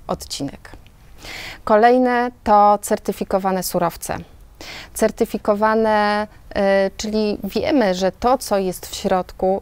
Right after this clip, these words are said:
jest wytworzone z poszanowaniem natury, że jest, y, nieprzetworzone wielokrotnie, że to jest naprawdę to dobro natury i moc natury, która działa. Kolejna rzecz to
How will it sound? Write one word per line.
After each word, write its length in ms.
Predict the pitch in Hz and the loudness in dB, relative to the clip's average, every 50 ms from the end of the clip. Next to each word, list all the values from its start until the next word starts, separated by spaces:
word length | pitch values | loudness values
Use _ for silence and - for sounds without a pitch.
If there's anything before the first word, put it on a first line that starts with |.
| - - | -4 -4
jest 400 | 196 190 202 196 - - - - | 0 0 2 0 0 -4 -8 -10
wytworzone 600 | - 185 214 220 - - 220 208 - 202 190 190 | -2 0 0 0 0 -2 -4 -2 -2 -2 -2 -2
z 60 | 185 - | -4 -4
poszanowaniem 680 | - 190 - - 185 185 180 175 175 180 180 175 170 | -6 -6 -4 -2 -2 -2 -2 -4 -4 -4 -4 -2 -4
natury, 420 | 175 180 - - - 175 - - - 175 - - - - - - - - - - - | -4 -6 -6 -6 -6 -6 -6 -6 -10 -12 -18 -20 -20 -18 -16 -16 -14 -16 -16 -10 -6
że 440 | 208 202 202 208 208 208 208 - - - - - - - - - - - - - - 202 208 214 | 0 2 4 6 6 4 2 0 -4 -12 -20 -20 -20 -20 -20 -20 -20 -16 -6 -2 0 2 2 4
jest, 600 | 202 208 214 214 208 196 - - - - - - | 4 4 4 4 4 2 -2 -6 -6 -6 -2 0
y, 220 | 214 202 196 196 | 2 2 2 2
nieprzetworzone 880 | 202 208 214 220 - - 220 196 - - - 202 190 202 202 202 185 175 | 2 2 2 2 2 0 -2 -2 -4 -4 -4 -2 0 0 0 0 -2 -4
wielokrotnie, 640 | 180 180 160 160 - - - 190 - - - - - - - - - - - - - - - - - | -4 -4 -6 -6 -6 -6 -6 -6 -6 -8 -14 -14 -14 -14 -18 -20 -20 -20 -18 -18 -16 -16 -16 -6 -4
że 300 | 190 190 180 208 208 202 | -4 0 2 2 2 2
to 120 | - 208 | 2 0
jest 280 | 202 202 196 190 - - | 0 0 0 -2 -2 -4
naprawdę 540 | 196 180 - 220 226 214 208 202 - 190 - | -4 -4 0 2 4 4 4 2 -4 -8 -6
to 160 | - 190 175 | -6 -6 -6
dobro 680 | 175 - - 214 220 233 220 220 233 226 220 226 226 233 - - - | -6 0 2 4 4 4 4 2 2 2 2 2 2 -2 -6 -6 -6
natury 380 | 208 202 - 220 208 202 190 | -6 -4 0 -2 0 0 0
i 160 | - - 175 | -2 -4 -4
moc 360 | 170 170 175 185 196 - - - | -4 -2 -2 -2 -2 -2 -4 -6
natury, 500 | 190 180 - - 185 175 175 170 175 170 - - - - - - | -6 -6 -6 -6 -6 -2 -2 -2 -2 -4 -8 -16 -20 -20 -18 -18
która 320 | - - - 180 175 165 160 | -14 -4 -2 0 0 0 -2
działa. 300 | - - 101 98 - - - - - - - - - - - - - - - - - - - - - - | -2 -4 -6 -8 -8 -10 -14 -18 -20 -20 -20 -20 -20 -20 -20 -20 -20 -20 -20 -20 -18 -16 -16 -18 -14 0
Kolejna 500 | - 220 208 220 220 240 240 233 208 196 | 2 4 6 6 6 6 4 4 2 0
rzecz 320 | 190 214 208 202 - - | 0 0 -2 -2 -2 -8
to 420 | - - 214 196 190 190 185 185 | -4 -2 0 2 2 2 2 0